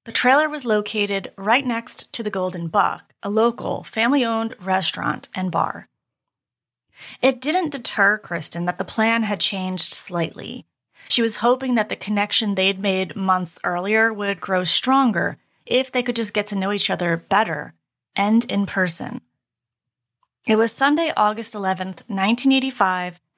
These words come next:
when Kristen took an early flight from Minneapolis to Boston, where she was picked up at Logan Airport by Bill and Ellen Beck,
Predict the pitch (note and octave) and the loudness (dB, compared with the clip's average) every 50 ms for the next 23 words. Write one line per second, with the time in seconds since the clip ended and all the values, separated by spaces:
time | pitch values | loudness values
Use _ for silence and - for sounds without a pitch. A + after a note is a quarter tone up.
0 | _ _ _ _ A3+ A3 G#3 - - A#3 A#3+ B3+ - D4 C#4+ C#4+ C#4 - G#3+ G#3 | _ _ _ _ 0 2 2 2 2 0 0 0 0 2 2 2 4 2 0 -2
1 | G#3 G3 - - G3+ G3 F#3+ A3 A3 G#3+ - - F#3+ F3 E3+ E3 - - F3 F3 | -2 -6 -2 0 0 0 2 0 -2 -2 -2 -2 0 0 0 -2 -6 -8 -8 -4
2 | F#3 G#3 A#3+ A#3+ G#3+ G3+ G3 - G3 G3+ G3+ G3+ G3 - - - _ _ _ _ | 0 2 4 4 4 2 2 -2 -4 -6 -4 -2 -2 -4 -4 -8 _ _ _ _
3 | _ - B3+ G3+ A3 G#3 G#3 G3 - - - D#3+ D3 B2+ - - - _ _ _ | _ -2 0 4 4 4 4 4 2 -2 -4 -6 -8 -8 -10 -12 -16 _ _ _
4 | - - - - G#3 G#3 G3+ - - A3+ G3+ G3 - - - C4 C#4+ C#4 - A3 | -20 -20 -4 0 2 4 4 4 4 2 0 -4 -6 -4 -2 -2 -2 0 2 2
5 | G3 G3+ - - - F#3+ F3+ D3+ F3+ F#3+ G3 G3 G3 F3+ E3+ - - A3 A#3 A3+ | 2 2 0 -4 -6 -8 -8 -4 -4 -4 -2 -2 -2 -6 -6 -4 -2 0 0 -2
6 | G#3+ - F3+ E3 E3 E3 - F3+ F3 E3+ E3 E3 G#3 G#3+ A3 A#3 B3+ D4 D4+ D#4 | -2 -2 -2 -2 -2 0 0 0 0 0 0 0 2 2 2 2 2 0 -2 -4
7 | D4+ - - A#3 - - G3 F#3 F3 F3+ F3+ F3 E3 A3+ G3+ F3 D#3+ - - _ | -8 -4 -4 -4 -2 -2 -2 -4 -2 -6 -10 -8 -2 2 2 2 2 2 -2 _
8 | _ | _